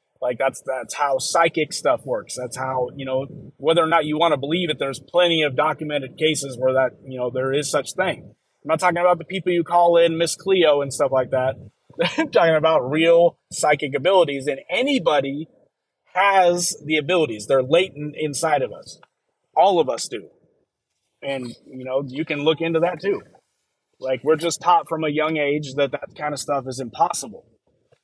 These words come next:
And when you believe that something is impossible, your mind accepts that dominant thought, and then you don't believe it. And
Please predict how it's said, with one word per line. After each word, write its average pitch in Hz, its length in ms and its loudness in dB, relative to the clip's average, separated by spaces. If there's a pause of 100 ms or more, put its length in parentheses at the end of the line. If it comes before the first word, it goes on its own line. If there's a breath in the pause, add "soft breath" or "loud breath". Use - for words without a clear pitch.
(640)
And 135 120 -4
when 139 140 -2
you 190 320 0
believe 180 680 4
that 151 140 0
something 156 300 -4
is 143 120 -4
impossible, 151 760 -4 (880)
your 156 280 4
mind 147 600 -2 (640)
accepts - 680 -4 (140)
that 135 320 -6
dominant 139 500 -4
thought, 123 340 -4 (800)
and 131 200 -10
then 120 260 -10 (220)
you 120 240 -10
don't 147 180 -2
believe 185 320 2
it. 156 140 2 (960)
And 131 320 -2